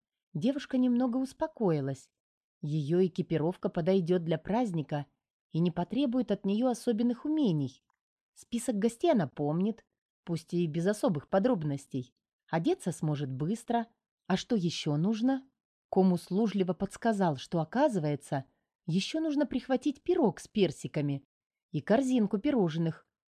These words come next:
от самой тётушки Пеппи. Сенатор тоже собирался на эту вечеринку. Неужели леди Еву попытаются украсть прямо там?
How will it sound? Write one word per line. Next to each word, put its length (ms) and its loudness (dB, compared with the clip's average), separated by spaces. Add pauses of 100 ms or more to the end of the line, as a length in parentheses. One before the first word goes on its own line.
(200)
от 160 -2
самой 280 4
тётушки 520 -2
Пеппи. 640 0 (400)
Сенатор 520 0
тоже 380 2
собирался 640 0
на 140 0
эту 140 -2
вечеринку. 720 -2 (460)
Неужели 760 2
леди 380 0
Еву 520 0
попытаются 800 -2
украсть 560 -4
прямо 340 2
там? 420 -2